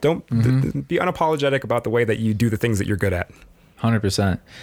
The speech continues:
Speaker 2: Yeah, I think that's, uh, that's definitely part of what worked for me. I was like, "I can send."
Speaker 1: <laughs> I can send.
Speaker 2: I was like, "I'm willing to ragdoll myself more than some of these guys, so I'll do it." And, uh,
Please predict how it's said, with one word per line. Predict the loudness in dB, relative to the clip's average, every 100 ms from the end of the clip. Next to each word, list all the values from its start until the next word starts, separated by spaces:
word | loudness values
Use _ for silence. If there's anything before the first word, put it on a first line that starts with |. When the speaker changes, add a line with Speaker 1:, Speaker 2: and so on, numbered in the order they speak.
| -20 -18 -2
Speaker 2:
Yeah, | 0 2
I | 2
think | 0 0
that's, | 0 0 0
uh, | 2 2 0 -4 _ _ _ _ -8
that's | -6 0
definitely | 0 0 -2
part | 0 0 2
of |
what | 0
worked | 0 -2
for | 0
me. | 0 2
I |
was | 0 0
like, | -2 -6 -20 -20 -20 -16 -4
"I | -2
can | 0
send." | 0 0 0 -2 -8 _ _
Speaker 1:
<laughs> | _ -8 -4
I |
can | -2 0
send. | 0 -2 -4 -4
Speaker 2:
I |
was | -2
like, | 0
"I'm | 0 0
willing | 0 2 2
to | 0
ragdoll | 2 0 2 0 0
myself | 0 0 0 0
more | 0 2
than | 2
some | 0 0 0
of |
these | 2 2
guys, | 2 0 -2 -6 -10 -10
so | -4
I'll | -2
do | 0 0
it." | -2 -6 -14 -20 -18 -20 -20 -14 -4
And, | 0 2 2
uh, | 4 2 0